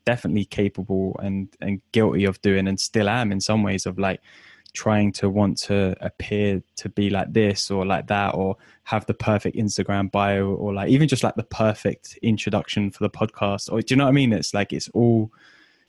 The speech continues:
in some way, like, the things that we're doing is to try and serve people. But when it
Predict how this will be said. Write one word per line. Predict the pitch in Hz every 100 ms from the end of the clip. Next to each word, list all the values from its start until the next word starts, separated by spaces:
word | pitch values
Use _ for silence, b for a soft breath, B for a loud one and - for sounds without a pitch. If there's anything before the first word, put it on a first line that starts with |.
| b _
in | 131 120
some | 123 123
way, | 117 110
like, | 101 101
the | 104
things | - 117 101
that | 78
we're | 101
doing | 101 110
is | 101 -
to | -
try | 110
and | 101
serve | - 120 120 -
people. | 104 - 92 -
But | 98 - b b b _
when | 107 107
it | - - -